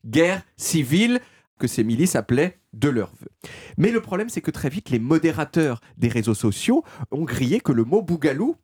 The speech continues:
avait pris une connotation chargée. Donc, les Boogaloo Boys ont remplacé le mot Boogaloo par d'autres mots qui lui ressemblaient.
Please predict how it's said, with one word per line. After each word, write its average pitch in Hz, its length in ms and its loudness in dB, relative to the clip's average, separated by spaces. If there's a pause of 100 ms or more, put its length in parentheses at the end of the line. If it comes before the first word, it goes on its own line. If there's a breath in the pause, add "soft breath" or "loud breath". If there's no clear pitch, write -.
(160)
avait 120 180 -2
pris 262 380 -4
une 120 140 -2
connotation 117 680 -2 (200)
chargée. 95 720 -2 (760 loud breath)
Donc, 156 480 -2
les 92 100 -4
Boogaloo 113 600 0
Boys 104 580 -2
ont 98 100 -4
remplacé 98 580 -2
le 87 160 -2
mot 82 280 -6 (100)
Boogaloo 87 580 0 (360 soft breath)
par 95 260 -2 (200)
d'autres 139 480 0
mots 117 260 -2
qui - 160 -18
lui 95 180 -2
ressemblaient. 113 720 -2